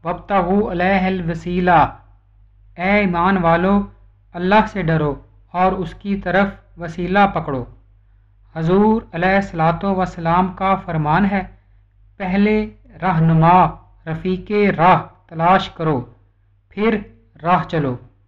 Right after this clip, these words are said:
اگر کسی کو مرشد کامل قادری نہیں ملتا تو اس پر لازم ہے کہ وہ اس کتاب کو ہمیشہ اپنے مطالعے میں رکھے، پورے اخلاق سے اسے پڑھے اور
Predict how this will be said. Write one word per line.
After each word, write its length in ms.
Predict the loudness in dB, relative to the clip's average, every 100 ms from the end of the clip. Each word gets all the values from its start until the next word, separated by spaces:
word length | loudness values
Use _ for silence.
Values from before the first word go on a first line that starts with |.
| _ _ _ _ _
اگر 180 | -4 -2 -2
کسی 260 | -6 -4 -2
کو 260 | 0 0
مرشد 380 | 2 -2 -2 -2 -2 -2
کامل 360 | -2 -2 -2 -4
قادری 380 | -2 0 0 0
نہیں 340 | 0 -2 0
ملتا 360 | 0 -2 0 0 0 -10 _ _
تو 120 | -8
اس 200 | -8 -6
پر 160 | -6 -2
لازم 420 | 2 2 4 0
ہے 160 | 2 -2
کہ 140 | -2
وہ 100 | -4
اس 200 | -2 -4
کتاب 560 | -12 -10 0 0 0 -4
کو 240 | -4 -2
ہمیشہ 320 | 0 -2 0
اپنے 480 | 0 0 -2 -6 -4
مطالعے 480 | -4 -2 0 2 2
میں 180 | 0 0
رکھے، 360 | -4 -6 -8 -8 -16 _ _ _ _ _
پورے 320 | -4 0 2
اخلاق 460 | 0 -2 2 2 2
سے 280 | -2 -2 -2
اسے 280 | -4 -8 -8
پڑھے 400 | -8 -4 -2 -2 -4 -16 _ _ -4
اور 240 | 0 0